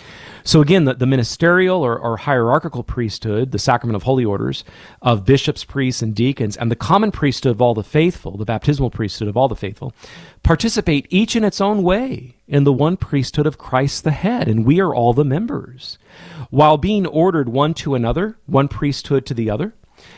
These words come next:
they do differ essentially, meaning in their very essence. In what sense?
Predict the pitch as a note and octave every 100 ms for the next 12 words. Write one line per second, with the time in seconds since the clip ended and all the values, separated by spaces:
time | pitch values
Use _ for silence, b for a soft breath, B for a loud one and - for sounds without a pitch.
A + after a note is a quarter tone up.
0 | B B B2+ D#3 D3+ A#2 A3+ A#3 F#3 -
1 | F3 - D#3 C#3+ - - G3 - D3+ A#2
2 | F#2 G#2 B2+ C3+ A#2+ A#2 B2 A#2+ A#2 A#2
3 | C3 - - - C#3 A#2+ D3 - - F3
4 | B3+ -